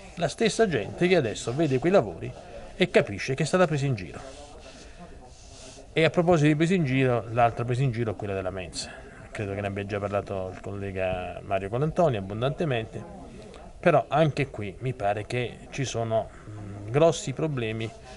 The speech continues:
e preferisco so-, soprassedere.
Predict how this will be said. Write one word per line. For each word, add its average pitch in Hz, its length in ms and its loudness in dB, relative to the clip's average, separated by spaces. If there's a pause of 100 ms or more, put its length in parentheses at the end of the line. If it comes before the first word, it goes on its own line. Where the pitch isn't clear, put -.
(240)
e 123 140 -6 (260)
preferisco 127 560 0
so-, 101 300 -8
soprassedere. 98 840 -8